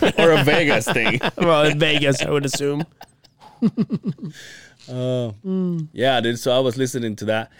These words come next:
Speaker 1: and also I, I came across the last, last episode we were talking about, and I hate to bring it out again, but I came up with something that kinda makes me think maybe that's it. Remember we were talking about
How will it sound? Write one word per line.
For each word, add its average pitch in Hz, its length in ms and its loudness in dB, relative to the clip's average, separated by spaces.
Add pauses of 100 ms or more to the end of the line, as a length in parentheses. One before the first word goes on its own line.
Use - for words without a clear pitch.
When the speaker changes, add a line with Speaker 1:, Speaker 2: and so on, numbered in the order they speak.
(160)
Speaker 1:
and 185 240 -2
also 165 560 2 (180)
I, 147 120 0 (140)
I 160 80 0
came 196 280 0
across 156 400 2 (600)
the 131 500 0
last, 127 420 2
last 131 240 2
episode 117 440 -2
we 101 80 -2
were 104 120 0
talking 107 360 -2
about, 92 320 -2 (1700)
and 127 160 -4 (920)
I 120 100 0
hate 127 200 0
to 113 40 -6
bring 120 160 2
it 113 60 4
out 107 100 4
again, 95 220 0
but 92 240 -2 (440)
I 135 140 -2
came 151 240 0
up 139 140 0
with 127 160 -2
something 120 420 2
that 101 240 0
kinda 127 240 0
makes 117 240 0
me 107 80 0
think 98 320 -2
maybe 120 720 0
that's 95 320 -2
it. 110 220 0 (480)
Remember 160 220 2
we 190 120 4
were 185 100 2
talking 160 380 2
about 123 400 0